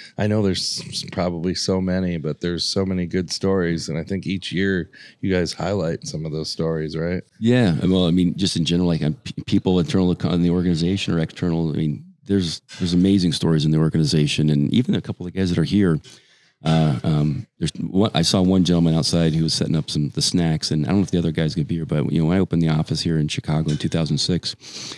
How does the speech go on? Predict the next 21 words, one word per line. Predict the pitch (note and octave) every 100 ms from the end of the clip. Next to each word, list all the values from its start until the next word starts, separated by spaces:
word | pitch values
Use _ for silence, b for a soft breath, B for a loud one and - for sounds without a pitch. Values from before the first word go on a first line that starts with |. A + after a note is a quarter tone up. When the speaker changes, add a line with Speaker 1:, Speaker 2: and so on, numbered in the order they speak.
| B B B -
Speaker 2:
um, | D#2 D2+ D2+
the |
first | - G2 -
two | F2+
guys | F2 E2 D2+
that | D2+
I |
hired | D#2+ F2 F2 D2+
are | D2
still | - E2+
with | E2 D#2+
us. | D2+ - - _ _
Um, | D#2 D2 C#2 D2+ _ _ _ _
Bertram | F2 E2 E2
Clark, | - D#2+ D#2+ _
Clark | - D#2 D2+
and | D#2+
Heather, | E2 D#2+ -
and | D2+ C#2+
Hector | E2+ E2+
Barbosa. | D#2 D2+ E2 E2 D#2+ D2